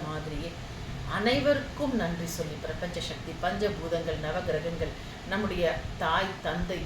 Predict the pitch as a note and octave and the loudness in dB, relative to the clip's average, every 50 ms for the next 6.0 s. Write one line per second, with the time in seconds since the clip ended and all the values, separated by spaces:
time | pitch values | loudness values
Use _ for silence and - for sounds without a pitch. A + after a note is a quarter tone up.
0 | - D#3+ E3+ F3+ G3+ G#3 G3+ F#3+ F3+ D#3+ - - - - G3+ G3 F#3+ F#3 E3+ D3+ | -4 -4 -2 0 0 0 0 0 -2 -2 -2 -2 0 2 2 2 2 0 -2 -4
1 | - D#3+ E3 F3 F3 F#3 F3+ F3 E3 D#3 - - D3+ E3 F3+ F#3+ G3+ A3+ A3+ A3+ | -4 -2 0 0 2 2 2 0 0 0 0 0 -2 -2 -2 -2 -2 0 2 2
2 | A3+ A#3 A3+ A3+ A3 - A3 G3+ F#3 E3 D3+ D#3 D#3 D#3 D3+ - - D#3+ D3+ D3 | 4 4 4 2 0 0 -2 -2 -2 -2 -2 -2 -4 -4 -4 -4 -4 -4 -4 -4
3 | D3 - - - - - - - - - - - - E3+ F#3+ G3+ G#3 G#3+ A3 A3 | -6 -6 -8 -8 -8 -6 -6 -6 -6 -6 -4 -2 0 0 2 2 2 4 6 6
4 | G3+ F3 E3+ D3+ D#3 D#3 E3 E3 E3+ E3 E3 E3 E3 E3 E3+ F3 F#3 F#3+ G3 G#3+ | 6 4 2 0 -2 -2 0 2 4 4 4 4 2 2 2 0 0 2 2 2
5 | G#3 - E3 D#3 D#3 D#3+ E3+ E3+ E3 C#3+ C#3+ C#3+ D3+ D#3 D#3 D3+ D3 C#3+ C#3+ B2+ | 2 2 2 0 0 0 0 -2 -2 -2 -2 -2 -4 -4 -4 -2 -2 -2 -2 -2